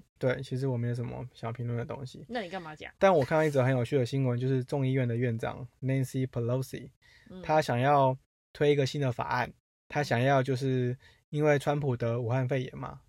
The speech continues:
Speaker 1: 川普得covid nineteen，所以她想要，嗯，让这个法案可以限制，如果总统没有办法实行他的，嗯，
Speaker 2: 无法逝世的时候。
Speaker 1: 无法逝世的时候，他想要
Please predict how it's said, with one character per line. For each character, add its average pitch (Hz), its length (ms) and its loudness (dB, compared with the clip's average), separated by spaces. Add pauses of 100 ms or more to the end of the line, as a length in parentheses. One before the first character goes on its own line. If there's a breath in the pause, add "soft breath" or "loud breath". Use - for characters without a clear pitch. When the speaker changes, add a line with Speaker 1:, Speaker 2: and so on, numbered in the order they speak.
Speaker 1:
川 151 160 -4
普 135 100 0
得 117 240 -4
covid 123 260 -2
nineteen， 123 440 -4 (580 soft breath)
所 151 160 0
以 - 20 2
她 143 160 0
想 123 160 -4
要， 127 280 2 (120)
嗯， 117 540 -4 (520)
让 131 460 2 (920)
这 156 80 0
个 139 140 4
法 117 140 0
案 120 260 2
可 123 160 -2
以 120 160 0
限 135 260 2
制， 127 220 -2
如 123 100 0
果 127 80 2
总 123 160 -4
统 123 160 -2
没 120 60 -2
有 120 80 -4
办 120 180 -4
法 117 160 -4
实 123 220 -8
行 113 140 -6
他 117 100 -4
的， 117 260 -6 (720)
嗯， 110 320 -4 (1300)
Speaker 2:
无 240 160 -4
法 247 180 -2
逝 247 300 -8
世 220 300 -10
的 160 120 -10
时 - 200 -18
候。 151 80 -4
Speaker 1:
无 - 20 0
法 147 160 8
逝 175 160 0
世 175 100 0
的 139 140 4
时 117 180 -8
候， 120 240 0 (680 soft breath)
他 143 220 0
想 127 160 -2
要 127 240 2